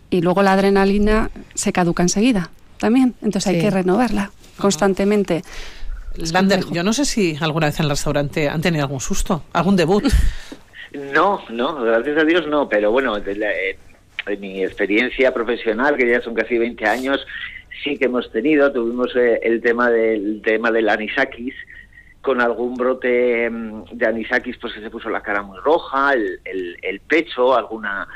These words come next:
Speaker 4: alguna mujer. Entonces, en esos casos tampoco somos mm, eruditos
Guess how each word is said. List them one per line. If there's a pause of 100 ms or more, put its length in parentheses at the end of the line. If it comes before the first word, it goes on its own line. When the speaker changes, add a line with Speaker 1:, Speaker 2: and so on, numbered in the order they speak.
(160)
Speaker 4:
alguna
mujer. (240)
Entonces, (180)
en
esos
casos
tampoco
somos (580)
mm,
eruditos